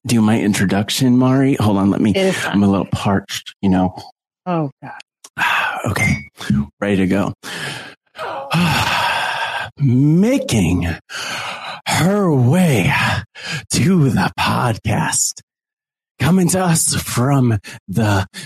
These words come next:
Speaker 1: San Francisco area. She's on R H A P on all of the different shows. You can hear her pop up in different places. We were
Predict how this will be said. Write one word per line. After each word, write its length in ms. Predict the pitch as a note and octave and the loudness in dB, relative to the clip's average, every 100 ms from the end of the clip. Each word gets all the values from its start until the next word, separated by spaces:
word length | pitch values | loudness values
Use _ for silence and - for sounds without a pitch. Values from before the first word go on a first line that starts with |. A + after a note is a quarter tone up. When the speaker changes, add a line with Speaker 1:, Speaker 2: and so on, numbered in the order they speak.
| - - - _ | -16 -20 -20 _
Speaker 1:
San 400 | - - - E3+ | -4 -2 2 2
Francisco 920 | D#3+ A2 F#2+ - C#3+ - - G#2 F#2 - | 2 2 0 0 0 0 0 2 2 0
area. 600 | D3+ D#3+ A#2 - D3 - - _ _ - | 0 2 2 2 0 -4 -8 _ _ -6
She's 360 | - - C#3+ A#2 - | -2 2 2 0 0
on 600 | D#3+ F3 E3 A#2 G2+ F#2+ - - - | 2 4 4 4 2 0 -6 -10 -2
R 180 | C3+ C3 | 0 0
H 180 | B2 B2 | 2 0
A 100 | A2+ | 0
P 300 | D#3+ A#2+ A#2 | 0 2 2
on 280 | A2 A2 A2 - D3 | 2 2 2 0 -2
all 200 | G3 A#3 | 0 2
of 100 | D#3+ | 2
the 60 | |
different 380 | G2+ - - G2 | 0 0 2 2
shows. 320 | - G#2+ G2+ | 2 2 2
You 80 | A2 | 2
can 100 | - | 2
hear 140 | G#2 G#2+ | 2 2
her 100 | - | 0
pop 260 | - G#2 - | -2 -2 -2
up 140 | G2+ - - | -6 -6 0
in 140 | G2+ | 2
different 380 | G2+ F#2+ G2 F2+ - | 2 2 0 -2 -2
places. 580 | G#2+ A#2+ - A#2+ A#2 G2+ | 0 2 2 2 2 2
We 140 | |
were 80 | F#2 | 0